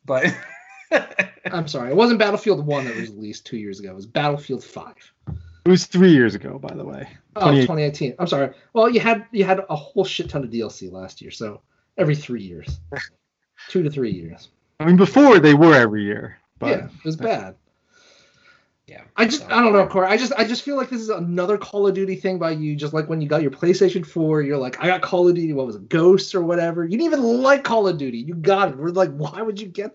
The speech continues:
Speaker 2: this?"
Speaker 3: Well, I got it for the split screen 'cause then nothing
Speaker 2: I
Speaker 3: else
Speaker 2: know,
Speaker 3: was,
Speaker 2: I know,
Speaker 3: uh,
Speaker 2: I know.
Speaker 3: But I'm
Speaker 2: But
Speaker 3: saying,
Speaker 2: then
Speaker 3: like, I, I love Battlefield three.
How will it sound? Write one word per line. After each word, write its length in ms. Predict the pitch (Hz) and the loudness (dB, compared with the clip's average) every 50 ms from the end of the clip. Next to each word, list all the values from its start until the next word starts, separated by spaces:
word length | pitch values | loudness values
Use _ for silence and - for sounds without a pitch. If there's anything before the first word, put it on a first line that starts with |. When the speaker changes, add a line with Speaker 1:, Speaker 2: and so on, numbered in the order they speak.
| _ _ | _ _
Speaker 2:
this?" 160 | - - 127 | -6 -4 -2
Speaker 3:
Well, 120 | 123 143 156 | 0 0 4
I 20 | |
got 240 | 160 233 269 311 359 | 4 4 4 4 2
it 60 | 370 | -2
for 60 | 302 | 0
the 180 | 285 294 277 254 | 2 2 2 2
split 260 | - - - 285 262 | -2 -2 -4 -4 -4
screen 280 | - - - 127 120 117 | -2 0 0 2 2 2
'cause 80 | 123 127 | 2 2
then 140 | 143 180 185 | 2 4 6
nothing 200 | 208 220 233 220 | 6 6 6 4
Speaker 2:
I 100 | 233 262 | 2 4
Speaker 3:
else 60 | 277 | 6
Speaker 2:
know, 100 | 285 285 | 6 6
Speaker 3:
was, 240 | 277 262 254 233 - - | 4 4 2 -2 -6 -6
Speaker 2:
I 120 | 233 247 | -6 -4
know, 160 | 254 269 269 269 | -2 -2 0 0
Speaker 3:
uh, 260 | - - 107 208 - | 0 0 0 -2 -4
Speaker 2:
I 60 | - | -8
know. 320 | - - 90 - - 123 - _ _ _ | -10 -12 -12 -12 -14 -16 -18 _ _ _
Speaker 3:
But 80 | 190 190 | 2 4
I'm 60 | 196 | 4
Speaker 2:
But 60 | 202 | 2
Speaker 3:
saying, 340 | 196 170 247 226 196 165 151 | 2 2 4 4 4 4 4
Speaker 2:
then 0 | |
Speaker 3:
like, 160 | 156 160 156 _ _ - | 2 0 -2 _ _ -6
I, 420 | 202 165 - - 180 214 226 175 - - _ | -6 -4 0 4 4 4 4 2 -2 -4 _
I 140 | 202 175 180 | 2 4 4
love 360 | 190 175 151 151 226 226 160 | 6 6 6 6 6 4 4
Battlefield 540 | 131 127 123 117 117 - - 120 107 95 95 | 4 4 4 4 2 0 -2 -4 -4 -2 -2
three. 340 | - 147 147 113 113 - | -2 0 0 -2 -4 -8